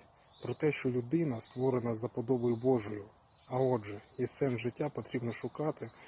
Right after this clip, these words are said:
не в земному, матеріальному, а в божественному, вічному. Бо Бог вічний. Ісус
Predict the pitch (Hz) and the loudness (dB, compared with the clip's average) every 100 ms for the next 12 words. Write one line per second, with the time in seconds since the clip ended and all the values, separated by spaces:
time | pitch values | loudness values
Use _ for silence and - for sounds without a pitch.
0 | - - - 127 131 123 131 147 160 117 | -20 -20 -4 0 2 4 4 4 2 2
1 | 104 - - - - 117 - 120 117 107 | -2 -10 -20 -16 -6 -4 0 0 2 0
2 | 104 101 - - - - - - 117 120 | -4 -12 -16 -20 -20 -20 -10 -2 0 2
3 | 113 135 147 - 120 110 107 104 - - | 2 2 2 -2 -4 -4 -6 -10 -16 -14
4 | 123 117 123 - 110 101 107 - - - | -6 -4 -4 -4 -8 -12 -16 -20 -20 -20
5 | - - 127 127 151 175 - - - 113 | -20 -2 0 2 2 0 -2 -16 -8 -2
6 | 117 - 110 104 - - - - - - | -2 -2 -8 -12 -16 -20 -20 -20 -20 -20
7 | - - - - - 131 - 185 - | -20 -20 -20 -20 -10 -4 0 0 -2